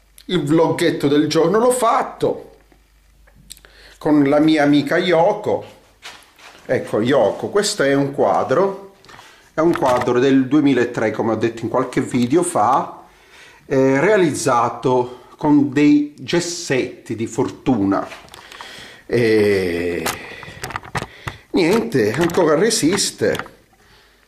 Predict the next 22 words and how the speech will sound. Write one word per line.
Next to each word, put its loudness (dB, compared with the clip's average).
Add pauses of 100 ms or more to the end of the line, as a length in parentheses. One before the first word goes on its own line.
(180)
Bah, -4 (420)
meglio -6
così. -14 (880)
Un 2
saluto 0
e -4
alla -2
prossima. -2
Mi 2
raccomando, 0
se -4
siete, -4 (100)
mm, 0
capitati -2
malauguratamente 0 (760)
in -16
questo -2
video, 0
entrate -2
nel -2
canale, 0
iscrivetevi, -2